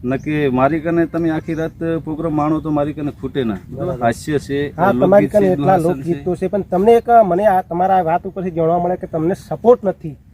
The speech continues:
Speaker 1: સપોર્ટ, સાથ
Speaker 2: હા,
Speaker 1: સહકાર
Speaker 2: જે
Speaker 1: નથી
Speaker 2: વ્યક્તિને
Speaker 1: એટલે
Speaker 2: મિત્રો સપોર્ટ, જે આવા વ્યક્તિઓને સપોર્ટ મળતો હોય તો આગળ સ્ટેજ ઉપર આપણે જોઈ શકો છો અને આવા ને લોકોને સપોર્ટ કરવાની બહુ જરૂર છે. આપણે નહીં કહેતા કે કચરામાંથી હીરો ગોતવાની જરૂર છે, પણ આવી રીતે એક ભાઈને સપોર્ટ કરશો તો આપણે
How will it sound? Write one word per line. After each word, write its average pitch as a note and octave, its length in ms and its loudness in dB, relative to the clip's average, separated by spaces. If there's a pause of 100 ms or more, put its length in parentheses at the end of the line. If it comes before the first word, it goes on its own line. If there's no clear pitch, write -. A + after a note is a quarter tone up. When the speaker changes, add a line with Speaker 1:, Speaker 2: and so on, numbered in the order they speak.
(300)
Speaker 1:
સપોર્ટ, D#3+ 320 -8
સાથ D#3+ 200 0
Speaker 2:
હા, F3 100 4
Speaker 1:
સહકાર D#3 240 -2
Speaker 2:
જે D3+ 60 -2
Speaker 1:
નથી F3 180 4
Speaker 2:
વ્યક્તિને A#3+ 360 0
Speaker 1:
એટલે A#3 60 2
Speaker 2:
મિત્રો A#3 300 4
સપોર્ટ, A3 460 -2
જે G#3 200 -2
આવા F3+ 220 6
વ્યક્તિઓને G3+ 480 0
સપોર્ટ F3+ 360 -6
મળતો F#3 280 0
હોય F#3+ 180 0 (380)
તો F3+ 60 -4
આગળ E3+ 260 2
સ્ટેજ E3+ 260 -2
ઉપર F3 160 0
આપણે E3+ 200 2
જોઈ D#3+ 160 -2
શકો F3 280 -6
છો F3+ 160 -6
અને D#3+ 440 0
આવા D#3+ 520 -4 (200)
ને D#3 180 -2
લોકોને D#3 360 -4
સપોર્ટ D3 320 -10
કરવાની D#3 200 -2
બહુ D3+ 120 -2
જરૂર D#3 320 -2
છે. - 20 -16 (300)
આપણે E3 180 2
નહીં G3+ 120 6
કહેતા G3+ 240 2
કે G3+ 120 -2
કચરામાંથી F#3+ 680 0
હીરો E3+ 240 2
ગોતવાની E3+ 400 2
જરૂર D#3 320 0
છે, D3+ 200 -6 (220)
પણ F#3 100 -6
આવી D#3 200 0
રીતે F#3+ 260 -2 (220)
એક G#3+ 220 -4
ભાઈને D#3 220 2
સપોર્ટ F#3 360 -2
કરશો F#3+ 280 0
તો G3+ 120 -2
આપણે F#3 360 2